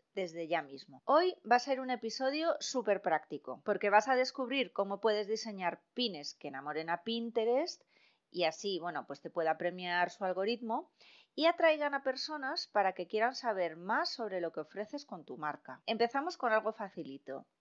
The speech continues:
¿Qué es un pin? Aunque ya lo hemos hablado, vamos a recordar. Un pin es un marcador visual que inunda la plataforma de Pinterest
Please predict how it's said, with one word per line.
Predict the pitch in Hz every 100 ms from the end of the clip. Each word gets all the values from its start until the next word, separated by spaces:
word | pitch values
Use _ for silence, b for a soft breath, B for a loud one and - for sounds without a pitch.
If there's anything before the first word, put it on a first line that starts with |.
| _
¿Qué | 240 233 233
es | 226 -
un | 180 165
pin? | 143 139 135
Aunque | 170 175 165
ya | 180
lo | 185
hemos | 185 190 208
hablado, | 233 254 285 294 330
vamos | 233 208 226
a |
recordar. | 196 180 151 120 104 -
Un | 254 247
pin | 339 311 392
es | - - 220
un | 190
marcador | 180 - 185 233 254
visual | 247 - 226 254 349 - -
que | 208
inunda | 185 208 240 262
la | 226
plataforma | 202 185 180 - 226 262
de | 220 180
Pinterest | 196 175 160 139 147 147